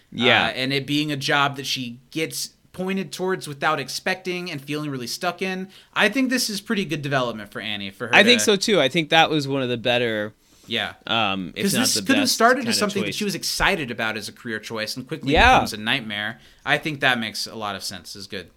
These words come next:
Speaker 2: Britta's a bartender, and she's, like, downplaying it and trying to talk like she's doing more with her psychology interests, which, I mean, bartenders certainly do.
Speaker 1: Sure.
Speaker 2: Uh, but it, this tracks for me, too, even if I don't like her being a punching bag again, that Britta just
Speaker 1: Mm-hmm.
Speaker 2: kinda got a job.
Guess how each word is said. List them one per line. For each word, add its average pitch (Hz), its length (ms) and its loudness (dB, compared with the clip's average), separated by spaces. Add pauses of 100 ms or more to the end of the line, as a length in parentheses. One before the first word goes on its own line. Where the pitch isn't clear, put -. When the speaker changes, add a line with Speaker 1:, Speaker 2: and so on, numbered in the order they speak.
(460)
Speaker 2:
Britta's 285 260 2
a 240 40 0
bartender, 269 640 2
and 160 220 -2
she's, 202 320 -4
like, 208 360 0
downplaying 196 640 0
it 156 120 -2
and 160 80 -10
trying 180 260 -2
to 156 80 -10
talk 170 300 0
like 165 140 -4
she's 156 180 -8
doing 156 220 -4
more 143 220 -4
with 147 140 -6
her 147 80 -8
psychology 127 600 -4
interests, 120 480 -10 (240)
which, 208 260 2
I 175 80 2
mean, 165 360 -2
bartenders 139 580 -2
certainly 135 380 -2
do. 123 320 -4
Speaker 1:
Sure. 156 500 2
Speaker 2:
Uh, 151 220 4
but 190 120 2
it, 202 220 0
this 285 180 2
tracks 311 300 2
for 262 100 -4
me, 220 120 -2
too, 233 260 -2
even 214 220 -2
if 214 120 -6
I 190 60 0
don't 185 180 -4
like 170 200 -2
her 165 60 -8
being 151 200 -6
a 120 60 -6
punching 117 500 -10
bag 107 220 -4
again, 110 240 -6
that 117 120 -6
Britta 113 200 -4
just 185 180 2
Speaker 1:
Mm-hmm. 170 100 0
Speaker 2:
kinda 110 220 -2
got 110 240 -2
a 104 60 -4
job. 101 440 -6